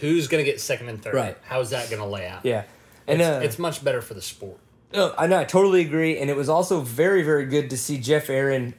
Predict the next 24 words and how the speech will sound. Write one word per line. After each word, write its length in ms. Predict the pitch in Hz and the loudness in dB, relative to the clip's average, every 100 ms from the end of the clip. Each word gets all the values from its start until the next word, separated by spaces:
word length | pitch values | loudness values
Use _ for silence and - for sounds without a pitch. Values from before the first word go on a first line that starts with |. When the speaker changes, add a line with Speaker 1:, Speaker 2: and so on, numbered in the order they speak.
| - | -6
Speaker 2:
at 160 | 120 | -4
the 60 | 123 | -6
second 300 | - 143 135 | -2 -2 -2
place 220 | 143 123 | -4 -4
podium. 400 | - 139 131 127 | -4 -2 -2 -2
You 80 | 120 | -4
know, 60 | |
he 80 | 123 | -2
was 180 | 156 147 | -2 -2
second 240 | 151 151 143 | -4 -2 -2
overall 360 | 131 135 123 | -2 0 0
last 320 | 113 135 135 147 | 0 -2 -2 -4
year. 220 | 143 143 - - | -4 -6 -20 -4
It 100 | 160 | 0
just 160 | 233 240 | 2 2
hasn't 240 | 214 180 | 0 -4
seemed 260 | - 185 175 | -2 -2 -2
to 60 | |
be 120 | 156 | 0
as 120 | 165 151 | -2 -2
consistent 640 | 139 - 175 170 127 113 | -8 -6 -6 -6 -8 -6
this 200 | 123 120 | -6 -4
year, 220 | 120 107 | -4 -4
whatever, 580 | 101 123 143 139 123 110 | -2 0 0 0 -2 -4